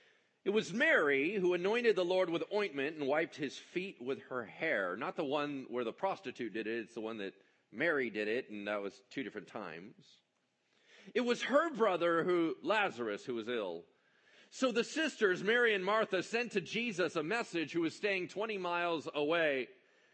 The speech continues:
And the message said, "Lord, he whom you love is ill."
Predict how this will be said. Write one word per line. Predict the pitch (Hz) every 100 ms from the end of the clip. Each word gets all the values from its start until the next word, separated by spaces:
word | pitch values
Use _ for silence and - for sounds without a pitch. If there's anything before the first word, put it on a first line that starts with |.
| _ _ _ _ _ _ _
And | -
the | 196
message | 254 - 196
said, | - 208 196
"Lord, | 214 247 269 226
he | - 220 277 285
whom | - 254 247 214
you | 196 185
love | 180 233 254 254 247 175 - _ _ _
is | 220 233 170 165
ill." | 220 175 107 82 69